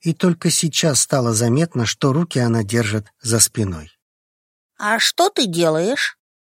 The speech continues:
Speaker 1: Она вытянула шею и попыталась заглянуть в ноутбук. Безуспешно.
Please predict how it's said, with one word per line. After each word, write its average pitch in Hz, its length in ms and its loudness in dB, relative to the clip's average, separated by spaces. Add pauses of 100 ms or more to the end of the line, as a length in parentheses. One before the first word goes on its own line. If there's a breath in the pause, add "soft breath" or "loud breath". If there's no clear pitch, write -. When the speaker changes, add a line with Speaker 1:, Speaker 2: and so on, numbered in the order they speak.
(120)
Speaker 1:
Она 131 300 4
вытянула 127 520 2
шею 190 400 2
и 147 140 -2
попыталась 156 560 0
заглянуть 131 540 2
в 127 100 0
ноутбук. 139 680 0 (300)
Безуспешно. 135 920 -2